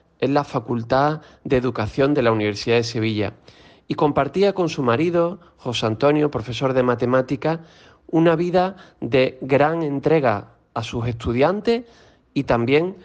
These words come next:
de mucho compromiso apostólico. En aquella época yo era, eh, delegado de la pastoral universitaria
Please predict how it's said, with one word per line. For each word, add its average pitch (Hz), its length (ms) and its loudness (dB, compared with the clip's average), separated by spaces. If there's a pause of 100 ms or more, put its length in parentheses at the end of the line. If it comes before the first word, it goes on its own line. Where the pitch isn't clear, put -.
(180)
de 127 240 2
mucho 170 400 0
compromiso 131 560 0
apostólico. 110 840 -2 (360)
En 131 140 -2
aquella 156 420 2
época 180 420 0
yo 139 240 0
era, 143 260 0 (460)
eh, 127 360 2
delegado 120 480 2
de 120 80 0
la 113 160 -2
pastoral 123 420 -2
universitaria 143 840 -2